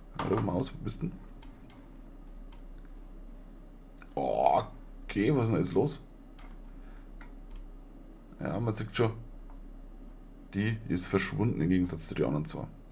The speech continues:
Jetzt möchte ich das übergeben gleich. Dazu wähle ich einfach die allgemeinen A R, also Architektureigenschaften modifizieren aus. Nimm die Pipette,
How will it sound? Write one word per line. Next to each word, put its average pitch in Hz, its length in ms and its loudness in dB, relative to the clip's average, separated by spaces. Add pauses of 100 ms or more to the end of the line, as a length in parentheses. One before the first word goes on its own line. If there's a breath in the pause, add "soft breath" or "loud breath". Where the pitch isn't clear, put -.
(720 loud breath)
Jetzt - 160 -4
möchte 113 240 6
ich 107 60 4
das 104 180 6
übergeben 101 560 8
gleich. 170 260 10 (680 loud breath)
Dazu 101 340 2 (160)
wähle 95 320 10
ich - 280 2 (280)
einfach 90 280 2
die 82 220 2
allgemeinen 90 500 6
A 87 80 6
R, - 380 10
also - 320 2
Architektureigenschaften 110 960 6
modifizieren 95 540 8
aus. 123 320 6 (160)
Nimm 98 280 4
die 85 100 2
Pipette, 113 640 4